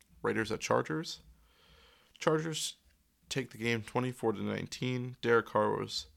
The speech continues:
twenty-two for thirty-seven, two hundred ninety-five yards, two touchdowns, three picks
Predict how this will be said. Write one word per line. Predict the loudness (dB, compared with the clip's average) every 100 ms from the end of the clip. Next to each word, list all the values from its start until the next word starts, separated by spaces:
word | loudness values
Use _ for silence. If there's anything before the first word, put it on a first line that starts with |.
| _ _ -20 -8
twenty-two | -2 -2 -2 -6
for | -4
thirty-seven, | -4 -4 -2 0 0 -2
two | -2 0
hundred | 0
ninety-five | 0 -2 -2 -2 0
yards, | 2 0 -2
two | -6
touchdowns, | -4 -4 -2 -2 -2 -6 -8
three | -4 -2
picks | 0 -2 -2 -8